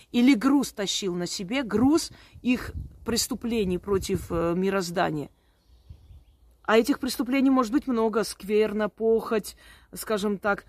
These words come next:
э, оставление своих детей в опасности, э, слабые там, э, значит, поколения, ярость, страх, ненависть и так далее. То есть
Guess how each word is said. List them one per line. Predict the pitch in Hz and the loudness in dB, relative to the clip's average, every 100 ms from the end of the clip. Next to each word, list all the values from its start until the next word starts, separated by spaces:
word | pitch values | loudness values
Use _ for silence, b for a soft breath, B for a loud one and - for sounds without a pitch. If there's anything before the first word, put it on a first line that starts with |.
| b b b b - | b b b b -6
э, | 196 185 185 123 | -2 0 0 2
оставление | 117 226 247 233 247 233 | 0 2 0 2 0 0
своих | 240 214 196 | 2 4 4
детей | 180 214 233 233 214 | -2 -6 -2 0 0
в | 185 185 190 | -2 -2 0
опасности, | 214 208 202 - 214 - 208 208 202 | 2 2 0 0 -4 -4 -6 -2 2
э, | 190 185 185 185 180 180 175 180 170 B B B | 2 0 0 0 0 0 0 0 -2 B B B
слабые | - 220 240 202 240 233 226 | 2 6 6 4 0 2 0
там, | - 214 202 | 0 -2 0
э, | 196 190 180 | -2 -2 -4
значит, | 185 180 - - b b b b | -4 -6 -10 -20 b b b b
поколения, | 226 - 254 220 233 233 226 208 202 b b | -8 2 2 4 2 2 2 0 -2 b b
ярость, | 175 233 233 233 220 214 - - b b | 2 4 6 4 2 -4 -6 -16 b b
страх, | - - 226 233 233 233 | -18 -6 2 4 4 2
ненависть | 214 220 254 240 214 - | -2 0 0 0 -2 -6
и | |
так | 233 208 | -6 -4
далее. | 196 185 180 | -2 -4 -2
То | |
есть | 247 - | -4 -4